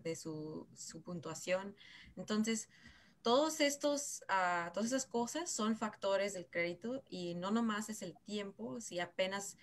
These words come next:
ah, usted va llegando a Estados Unidos y quiere sacar una tarjeta de crédito y piensa que, "Oh, voy a durar mucho tiempo hasta que van a querer darme un préstamo para un carro", pues depende, depende a, a, a la mezcla de cre-,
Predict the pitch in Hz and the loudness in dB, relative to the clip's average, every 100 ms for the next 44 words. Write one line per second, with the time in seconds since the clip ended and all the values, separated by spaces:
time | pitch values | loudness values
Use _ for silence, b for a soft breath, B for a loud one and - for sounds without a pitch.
0 | B B B - 185 180 170 165 160 - | B B B 4 6 6 6 4 0 -4
1 | 180 - 190 185 185 185 180 170 196 220 | -6 2 2 4 2 4 2 2 0 -4
2 | - 170 180 190 175 196 214 - 175 175 | -4 -4 -4 -6 -6 -6 -8 -4 -2 -2
3 | 175 175 170 170 175 175 170 165 196 214 | -4 -6 -6 -8 -10 -10 -8 -8 -4 -4
4 | 220 226 185 - 170 170 - 185 180 196 | -2 -4 -6 -6 -10 -10 -12 -4 0 0
5 | 202 202 202 185 190 185 185 208 - 208 | 0 0 0 -2 -2 -6 -8 -10 -4 -2
6 | 208 202 254 262 B B - 180 - 185 | -2 -4 -6 -6 B B -2 0 0 0
7 | 175 175 180 190 185 180 180 170 175 180 | 0 4 2 0 0 2 2 2 0 -2
8 | 180 180 175 175 180 175 165 160 165 - | -6 -2 -2 -2 -6 -6 -6 -4 -6 0
9 | 220 233 247 247 b b b _ 240 247 | 2 2 0 -8 b b b _ 4 4
10 | 240 - _ - 214 233 - 233 247 226 | 4 -12 _ -14 2 2 4 2 4 2
11 | 165 170 175 202 208 214 214 185 180 - | -2 -6 -2 0 2 2 2 2 0 -2
12 | 170 165 165 - - 170 170 180 - 180 | 0 0 -2 -6 -6 -6 -6 -8 -4 -2
13 | 175 180 196 - 214 208 185 175 185 | 2 2 0 0 2 4 2 -2 -8